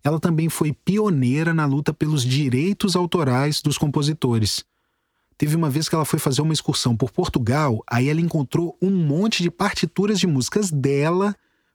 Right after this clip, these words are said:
mas com os nomes de outros compositores.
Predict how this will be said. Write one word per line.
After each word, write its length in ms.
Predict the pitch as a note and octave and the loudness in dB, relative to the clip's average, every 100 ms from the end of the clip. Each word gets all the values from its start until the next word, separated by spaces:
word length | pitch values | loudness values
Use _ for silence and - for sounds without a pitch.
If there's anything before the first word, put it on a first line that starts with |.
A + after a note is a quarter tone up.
| _ | _
mas 120 | C#3+ | -4
com 140 | - F3+ | 0 0
os 140 | C3 | 2
nomes 320 | D3+ F#3 E3+ | 0 0 0
de 180 | D3+ F3+ - | 0 -4 -2
outros 520 | F3 G#3 A3 - C#3+ | -2 0 0 0 -2
compositores. 840 | - C3 B2+ G#2+ G#2+ G2+ E2+ - | -2 -2 0 0 0 0 -2 -4